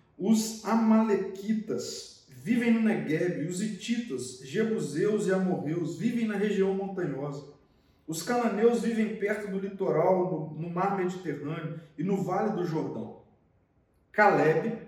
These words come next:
versículo trinta, tentou acalmar o povo que estava diante de Moisés.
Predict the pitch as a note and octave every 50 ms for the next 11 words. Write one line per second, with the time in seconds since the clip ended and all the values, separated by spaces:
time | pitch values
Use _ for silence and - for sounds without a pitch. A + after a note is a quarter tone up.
0 | - - - C3+ B2+ - - D3+ D3+ D#3+ D3 C3+ - E3 D3+ C#3+ - - - G3
1 | G3 F#3+ F#3 G3+ A3 A#3 A#3 - A#3+ A#3 A3 G3+ G3+ A3 A#3+ A#3+ - - F3+ G#3+
2 | A3+ F#3 - - - - - - F3+ F3+ F3+ E3+ D#3 D#3 D#3 D3+ - - D3 D3
3 | D3 C#3+ C#3 C#3+ C#3+ C#3 C#3+ C3 B2 A#2 A#2 A2 F#2+ - - - - -